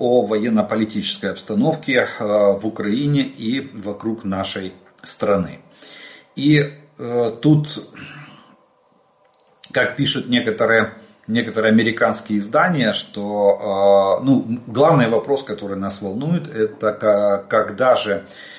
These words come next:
э, Майкл Джонсон, это спикер Нижней Палаты Конгресса Соединенных Штатов, вынесет на голосование в сессионный зал законопроект о финансировании военно-технической помощи Украине, Израилю и Тайваню на сумму в девяносто пять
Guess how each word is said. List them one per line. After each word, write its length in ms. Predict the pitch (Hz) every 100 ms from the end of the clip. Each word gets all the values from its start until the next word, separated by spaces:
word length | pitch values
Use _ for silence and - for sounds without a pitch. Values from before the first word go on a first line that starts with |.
| -
э, 180 | 98 98
Майкл 480 | 98 120 101 98 92
Джонсон, 500 | 107 139 147 156 147
это 320 | 101 - 101 101
спикер 500 | - 110 101 92 95
Нижней 320 | 98 85 95
Палаты 420 | 98 95 92 85
Конгресса 500 | - 92 90 87 -
Соединенных 500 | - 95 98 98 95
Штатов, 460 | - 131 156 139 107
вынесет 420 | 110 110 107 98
на 100 | 95
голосование 800 | 98 95 - 95 131 151 143 123
в 60 | -
сессионный 540 | 107 - 101 95 90
зал 400 | 92 120 147 143 - - -
законопроект 920 | 92 104 110 101 98 101 131 151 151 -
о 400 | 117 131 135 -
финансировании 880 | 110 101 98 120 123 120 107 113 104
военно-технической 920 | 95 107 107 95 - 104 98 - 101
помощи 460 | - 113 123 -
Украине, 540 | 101 - 101 113 123 104
Израилю 480 | 95 101 101 95 92
и 20 |
Тайваню 500 | - 90 85 - - _ _ _ _ _ -
на 180 | 104 107
сумму 320 | - 160 117
в 60 |
девяносто 400 | 101 104 120 -
пять 300 | - 107 104